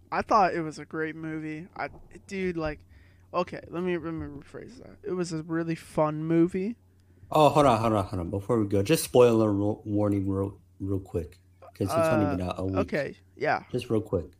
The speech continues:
Speaker 1: Yeah.
Speaker 2: Yeah, all right, go ahead.
Speaker 1: I'll, I'll, I'll let you know when I'm gonna spoil. You can cover your ears. But, um, it's a really fun movie. <clears throat> I think that the Spider-Man, the new ones,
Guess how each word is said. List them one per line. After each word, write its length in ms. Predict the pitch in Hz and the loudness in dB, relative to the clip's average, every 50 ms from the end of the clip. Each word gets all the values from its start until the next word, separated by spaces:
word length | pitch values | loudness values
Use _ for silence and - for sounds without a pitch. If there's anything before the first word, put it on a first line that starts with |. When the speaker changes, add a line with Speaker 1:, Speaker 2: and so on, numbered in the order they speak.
| _ - - - | _ -20 -20 -16
Speaker 1:
Yeah. 160 | - - 87 | -12 -10 -8
Speaker 2:
Yeah, 60 | 82 85 | -8 -8
all 60 | 92 | -8
right, 160 | 92 87 82 | -10 -10 -10
go 100 | - 98 | -8 -8
ahead. 220 | 95 92 92 80 76 | -6 -6 -8 -8 -8
Speaker 1:
I'll, 160 | - 147 123 | -8 -6 -4
I'll, 340 | - 190 196 202 196 190 180 | -2 0 0 0 0 0 -2
I'll 200 | 107 175 185 180 | -2 -2 -4 -4
let 200 | 170 165 - - | -6 -8 -8 -10
you 60 | 170 | -10
know 240 | 156 147 123 110 - | -8 -10 -12 -12 -12
when 120 | - - 139 | -14 -12 -12
I'm 120 | 135 135 | -12 -12
gonna 240 | 131 123 120 - - | -12 -12 -12 -14 -16
spoil. 640 | - - - - - - 135 - - - - - - - | -16 -18 -18 -14 -10 -10 -10 -10 -10 -14 -18 -20 -20 -20
You 100 | - 160 | -20 -20
can 80 | 220 - | -18 -16
cover 240 | - 175 156 151 135 | -14 -14 -14 -14 -16
your 200 | - 90 - - | -18 -18 -20 -20
ears. 400 | - - - - _ - - _ _ _ _ _ _ _ _ _ _ | -20 -20 -20 -20 _ -20 -20 _ _ _ _ _ _ _ _ _ _
But, 180 | - 175 175 165 | 2 2 4 4
um, 280 | 165 151 143 147 160 - - _ - - - _ - | 2 -2 -4 -8 -16 -20 -20 _ -20 -20 -20 _ -16
it's 140 | - 196 - | -14 -10 -8
a 60 | 285 262 | -6 -4
really 260 | 214 196 190 190 180 | -2 0 0 0 -2
fun 340 | 175 - - 165 165 160 160 | -4 -4 -2 -2 -2 -2 -4
movie. 520 | 156 156 156 151 147 - 160 160 - 180 _ _ _ _ _ _ _ _ _ _ _ _ _ _ _ _ - | -6 -6 -6 -6 -6 -8 -12 -14 -14 -16 _ _ _ _ _ _ _ _ _ _ _ _ _ _ _ _ -20
<clears throat> 560 | - - 254 233 220 190 165 151 _ _ - | -20 -18 -14 -14 -14 -14 -14 -18 _ _ -16
I 100 | - 185 | -16 -16
think 220 | 185 214 214 214 | -14 -14 -14 -6
that 240 | - 233 202 175 165 _ _ _ _ _ | -2 -2 0 -2 -2 _ _ _ _ _
the 100 | - 165 | -12 -12
Spider-Man, 1000 | 156 - - - 165 160 160 160 165 165 165 160 156 156 156 151 151 156 156 160 _ _ _ _ _ - | -12 -12 -10 -6 -4 -4 -2 -2 -4 -4 -2 -2 -2 -2 -2 -4 -6 -8 -12 -14 _ _ _ _ _ -16
the 80 | - | -12
new 240 | 156 151 160 156 156 | -6 -4 -2 -2 0
ones, 560 | 151 151 160 160 160 165 165 - - - _ | 0 -2 -2 -4 -4 -6 -10 -12 -18 -20 _